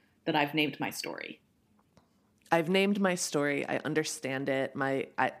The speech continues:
Speaker 2: I have a top-down understanding of this.
Speaker 1: Mm-hmm.
Speaker 2: And, and what it's missing is any kind of bottom-up,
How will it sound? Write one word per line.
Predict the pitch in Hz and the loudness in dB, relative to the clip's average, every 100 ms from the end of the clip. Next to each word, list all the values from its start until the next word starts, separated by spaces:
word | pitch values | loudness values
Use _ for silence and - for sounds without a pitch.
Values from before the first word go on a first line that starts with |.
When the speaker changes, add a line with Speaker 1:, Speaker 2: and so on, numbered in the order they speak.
| - | -4
Speaker 2:
I | 165 | -2
have | 160 143 | 0 -2
a | |
top-down | 143 - 175 - - 123 131 131 | -2 -2 -2 -2 -4 -4 -2 -4
understanding | 127 123 - - 82 - - | -4 -6 -8 -8 -8 -6 -10
of | - - | -12 -10
this. | - 165 160 | -6 -4 -4
Speaker 1:
Mm-hmm. | 156 147 - - - | -6 -8 -12 -20 -6
Speaker 2:
And, | - 139 135 - _ _ _ - | 0 0 0 -6 _ _ _ -2
and | 160 156 | 0 4
what | 156 | 2
it's | 139 - | 2 0
missing | 185 262 269 - 73 80 175 - - - - _ - | 4 4 4 -4 -8 -6 -10 -12 -20 -20 -20 _ 0
is | 160 156 143 - | 2 2 0 0
any | 170 190 185 | 2 2 0
kind | 156 139 | -2 -4
of | 139 131 | -6 -2
bottom-up, | 131 139 147 143 143 - - 143 - - | -2 0 0 0 -2 -4 0 2 0 -4